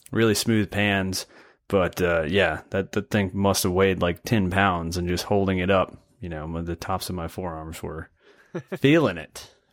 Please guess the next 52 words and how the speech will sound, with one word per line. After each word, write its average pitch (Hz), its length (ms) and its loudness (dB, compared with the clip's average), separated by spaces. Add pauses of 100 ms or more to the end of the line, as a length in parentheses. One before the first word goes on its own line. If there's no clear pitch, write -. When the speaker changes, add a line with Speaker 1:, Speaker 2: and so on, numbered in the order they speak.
Speaker 1:
feeling 143 280 2
the 139 60 2
burn. 110 440 0 (400)
But, - 320 -16
uh, 80 200 -12 (200)
yeah, - 220 -12 (640)
that, 120 160 2
I 117 60 2
was 123 160 2
thinking, 147 260 2
like, 110 200 2
that 127 240 4
o-, 123 120 2
would 120 160 2
almost 127 300 0
be 117 80 0
a 101 80 2
way 101 160 2
to 92 100 -4
substitute 98 600 -2 (120)
a 87 140 -2
slider, 110 480 0
though. 73 280 -8 (520)
Uh, 80 80 -4
you 87 160 -2
could 90 120 -6
just 95 160 -2
use 98 260 0
the 90 80 -4
gimbal 95 400 2
and 87 100 -2
handhold 95 440 2
it 82 80 -2
and 85 100 -8
kinda 95 160 0
walk 87 520 0 (100)
side 101 340 2
to 90 60 -2
side 90 560 2 (340)
and 98 160 0
not 101 200 4
have 98 120 2
to - 80 -4
go 98 220 0
through 92 160 -4
the 87 100 -6
pain 92 540 -4
of 82 120 -8
setting 90 300 -2
up 85 120 -6
a 85 60 -6
slider. 90 540 -4